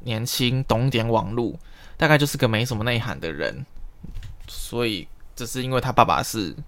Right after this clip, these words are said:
，“哎，你好，我爸爸是谁谁谁”，然后他可以进到这个地方去工作。但这个人就是我之前一直推荐的那个 podcast 节目，叫做《这个我不推》的主持人，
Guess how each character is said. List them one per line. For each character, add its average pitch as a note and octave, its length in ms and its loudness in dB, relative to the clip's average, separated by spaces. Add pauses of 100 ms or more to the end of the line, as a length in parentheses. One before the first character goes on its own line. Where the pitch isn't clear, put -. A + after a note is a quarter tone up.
(120)
，“哎， A2+ 140 2
你 A#2+ 140 0
好， B2+ 180 6
我 F#2+ 60 2
爸 A#2+ 100 2
爸 B2 180 8
是 A2 280 -4
谁 A2 200 -6
谁 G#2+ 140 -2
谁”， - 260 -2 (400)
然 - 80 -16
后 - 80 -14
他 A2 140 -6
可 - 100 -10
以 - 60 -10
进 F#2 120 -10
到 D2+ 100 -8
这 - 80 -10
个 D2 80 -8
地 A2+ 160 -8
方 - 180 -8
去 - 80 -6
工 A#1 180 -12
作。 - 220 -8 (1120)
但 B2+ 400 4 (1300)
这 - 160 2
个 B2+ 220 8
人 G#2+ 300 2
就 F3+ 120 0
是 E3+ 160 -2
我 G2+ 240 0
之 - 200 -8
前 A2+ 200 0
一 A#2+ 60 -4
直 A#2 100 -4
推 B2 240 0
荐 A2+ 220 -2
的 F2 80 -6
那 A2+ 140 -6
个 F2+ 80 -6
podcast - 680 -4
节 A2 220 -6
目， A#2+ 240 -2
叫 A#2 140 -2
做 A2+ 260 0 (260)
《这 - 140 0
个 B2+ 120 4
我 G#2+ 140 -2
不 C#3 160 0
推》 A#2+ 280 0
的 F2 100 -4
主 A#1 240 -12
持 D#2+ 220 -6
人， A1+ 180 -6